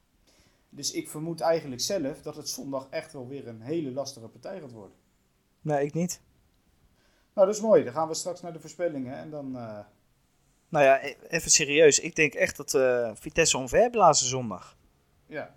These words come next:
Speaker 1: op basis van?
Speaker 2: Gevoel.
Speaker 1: Gevoel, oké.
Speaker 2: Ja.
Speaker 1: Ja, nou ja, dat kan genoeg zijn.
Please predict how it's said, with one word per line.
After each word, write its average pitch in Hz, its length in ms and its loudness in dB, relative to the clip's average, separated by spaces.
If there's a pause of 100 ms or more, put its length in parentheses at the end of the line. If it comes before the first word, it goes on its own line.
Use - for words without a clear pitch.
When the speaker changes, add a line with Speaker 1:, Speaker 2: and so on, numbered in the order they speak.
(100)
Speaker 1:
op 143 180 -12
basis 160 340 2
van? 202 280 -8 (920)
Speaker 2:
Gevoel. 180 440 0 (600)
Speaker 1:
Gevoel, 120 380 -6 (200)
oké. 117 300 -20
Speaker 2:
Ja. 196 160 4
Speaker 1:
Ja, 120 220 -10
nou 135 160 -8
ja, - 100 -12
dat 139 140 -14
kan 123 220 -8
genoeg 107 240 -18
zijn. 139 220 -16